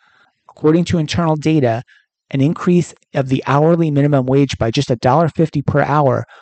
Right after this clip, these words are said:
would expand its pool of potential workers enough to extend its hiring ability in the U S by another three years as well. And finally, Amazon's H R function needs to have a larger role in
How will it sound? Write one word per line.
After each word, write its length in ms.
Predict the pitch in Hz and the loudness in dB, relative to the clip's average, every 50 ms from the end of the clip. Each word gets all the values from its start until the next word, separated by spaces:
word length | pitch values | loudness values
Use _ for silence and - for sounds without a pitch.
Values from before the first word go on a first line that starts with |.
| - _ - | -20 _ -4
would 120 | 131 123 | -4 -2
expand 540 | 127 - - - - - 151 156 165 180 170 | -2 -4 -6 -4 -2 -2 0 0 0 0 -2
its 200 | - 156 151 - | -2 -4 -6 -6
pool 300 | - - - 175 160 151 | -8 -4 -2 0 2 2
of 140 | 147 - - | 2 0 -4
potential 420 | 147 - - 151 147 - 147 135 | -6 -4 -4 -4 -4 -2 -2 0
workers 380 | 139 147 147 - 147 135 127 - | 0 0 0 0 -2 -2 -4 -4
enough 280 | 147 143 135 127 131 - | -4 -4 -4 -4 -4 -4
to 100 | - 135 | -2 -2
extend 480 | 123 - - - - - 156 156 165 156 | -2 -2 -4 -8 -4 -2 0 0 0 -2
its 200 | 131 127 - - | -6 -8 -10 -10
hiring 360 | - 139 135 135 135 135 127 | -6 -4 -2 -2 -2 -2 -2
ability 400 | 127 123 143 139 139 143 139 131 | -2 0 0 2 2 4 2 2
in 80 | 127 123 | 0 -2
the 80 | 123 | -2
U 140 | 127 131 131 | 0 0 0
S 140 | 127 127 - - | 0 -2 -4 -4
by 140 | - 123 123 | -2 -2 -2
another 460 | 120 - 127 135 135 143 143 156 135 | -2 -2 -2 -2 0 0 0 0 -2
three 240 | - - - 117 113 | -2 -4 -6 -6 -4
years 340 | 110 117 113 110 110 - 113 | -4 -4 -4 -4 -4 -4 -6
as 120 | 113 - - | -8 -4 -2
well. 300 | 131 131 131 123 117 - - _ _ _ _ _ _ _ _ _ _ _ _ _ - | 0 2 2 0 0 -4 -8 _ _ _ _ _ _ _ _ _ _ _ _ _ -6
And 120 | 139 131 | -6 -6
finally, 600 | - - - 202 226 226 226 233 233 220 - - - | -4 -2 0 2 2 2 2 2 0 -2 -2 -6 -6
Amazon's 540 | - 156 170 208 226 196 202 180 170 160 - - - | -4 -2 0 0 0 0 0 0 0 -2 -4 -4 0
H 260 | 175 165 175 - - - - | 2 2 2 2 0 -4 -2
R 260 | 156 156 156 165 160 | 0 2 2 2 2
function 560 | - - - 131 127 127 - - - 120 117 | 0 -2 -2 -4 -2 -4 -4 -4 -4 -4 -2
needs 240 | 120 131 147 151 - | -2 -2 -4 -4 -4
to 80 | - 151 | -4 -2
have 160 | 131 135 127 | -2 0 -2
a 60 | 120 | -2
larger 440 | 113 117 120 127 147 156 156 175 170 | -2 0 2 2 2 2 0 0 0
role 280 | 151 143 135 131 131 127 | 2 2 2 2 2 0
in 100 | 120 | -2